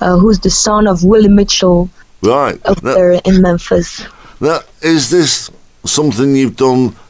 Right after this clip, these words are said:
Speaker 2: because of the lockdown, or is it something you had in mind to do for a long time anyway?
Speaker 1: Well, you know, if the lockdown didn't, um, happen, I probably would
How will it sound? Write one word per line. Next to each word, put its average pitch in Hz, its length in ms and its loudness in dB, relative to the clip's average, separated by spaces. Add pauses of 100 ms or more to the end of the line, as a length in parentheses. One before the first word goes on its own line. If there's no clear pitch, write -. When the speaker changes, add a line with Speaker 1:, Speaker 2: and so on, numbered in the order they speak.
(120)
Speaker 2:
because 120 400 -2
of 113 160 0
the - 460 -8
lockdown, 85 760 -2
or 98 480 0
is 104 220 0
it 110 160 -2
something 107 460 -2
you 104 180 0
had 101 240 -2
in 110 100 0
mind 101 380 0
to 92 120 -8
do 98 420 -2 (160)
for 95 180 -4
a 92 40 0
long 98 280 0
time 98 340 -2
anyway? 87 460 -4 (720)
Speaker 1:
Well, 302 380 2
you 320 160 4
know, 254 220 2
if 262 240 0
the 262 80 2
lockdown 240 560 0
didn't, 208 400 -2 (180)
um, 175 500 -2 (220)
happen, 214 800 -2 (100)
I 196 220 0 (140)
probably 214 420 0
would 196 240 -2